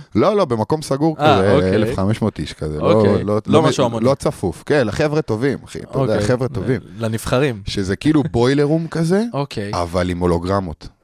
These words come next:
Speaker 1: ואש, וכל מיני אפקט, כאילו שאתה נכנס לסרט, אתה מבין?
Speaker 2: מטורף.
Speaker 1: זה,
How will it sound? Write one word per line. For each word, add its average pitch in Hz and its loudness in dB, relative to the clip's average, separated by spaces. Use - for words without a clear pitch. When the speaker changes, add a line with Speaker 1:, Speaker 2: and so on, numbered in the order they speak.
Speaker 1:
ואש, 87 0
וכל 92 0
מיני 98 0
אפקט, 107 -2
כאילו 175 -2
שאתה 123 -2
נכנס 131 -4
לסרט, 101 -10
אתה 87 -12
מבין? 90 -2
Speaker 2:
מטורף. 107 -2
Speaker 1:
זה, 110 4